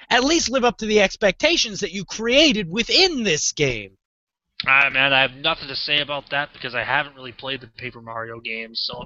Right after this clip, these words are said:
Speaker 2: we're gonna have to
Speaker 1: They fucking rule,
Speaker 2: Exactly.
Speaker 1: all right?
Speaker 2: <laughs> I
Speaker 1: They
Speaker 2: guess.
Speaker 1: fucking
Speaker 2: All right.
Speaker 1: rule.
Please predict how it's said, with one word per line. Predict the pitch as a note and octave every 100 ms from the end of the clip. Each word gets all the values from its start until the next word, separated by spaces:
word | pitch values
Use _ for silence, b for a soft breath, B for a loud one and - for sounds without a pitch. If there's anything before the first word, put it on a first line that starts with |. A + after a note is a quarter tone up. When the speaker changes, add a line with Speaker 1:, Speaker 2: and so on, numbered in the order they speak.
| A#2+
Speaker 2:
we're | B2
gonna | B2
have | A#2+
to | - A2+ - - B B B
Speaker 1:
They | A3 G#3+
fucking | - D#4 D#4+ E4 C4 E3
rule, | G#3+ A3 D#3
Speaker 2:
Exactly. | E3+ - C#3
Speaker 1:
all | D#3
right? | G#3+ A3+ F3+ - A#3
Speaker 2:
<laughs> | -
I | D#3
Speaker 1:
They | G3+
Speaker 2:
guess. | F#3+ D#3 -
Speaker 1:
fucking | D#4+ D#4 D4 D#4+ C#4
Speaker 2:
All |
right. | D#4
Speaker 1:
rule. | B2+